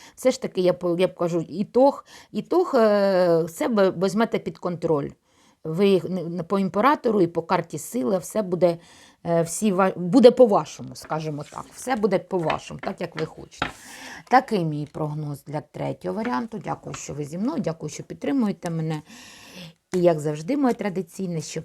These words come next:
не трапилося в житті, пам'ятайте, що все буде добре. А ми йдемо далі. Вітаю вас, дорогенькі мої четвірочки. Що тут у вас? А у вас день сюрпризів. Вер-, е, ця,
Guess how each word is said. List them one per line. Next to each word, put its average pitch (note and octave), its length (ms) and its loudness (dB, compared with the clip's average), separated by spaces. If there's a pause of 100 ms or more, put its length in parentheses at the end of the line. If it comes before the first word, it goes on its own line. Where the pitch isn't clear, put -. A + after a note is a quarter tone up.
не C#3+ 80 -10
трапилося C#3+ 640 -12
в - 20 -16
житті, C3+ 400 -12
пам'ятайте, D#3 800 -12 (500)
що D#3 100 -16
все D#3+ 280 -10
буде E3+ 280 -6
добре. C#3+ 640 -10
А - 80 -14
ми D#3 200 -6
йдемо E3 340 -4
далі. D#3+ 400 -4
Вітаю D#3+ 460 -4
вас, C#3+ 200 -8
дорогенькі D3 500 -10
мої D3+ 380 -6 (540)
четвірочки. E3+ 920 -2
Що G3+ 220 -6
тут E3+ 280 -12
у D#3 80 -10
вас? C3+ 440 -10 (500)
А E3+ 160 2
у F#3 60 6
вас A#3 200 2
день G3 240 2
сюрпризів. D3 720 -6 (840)
Вер-, E3 300 0
е, E3 400 4
ця, D#3 540 -4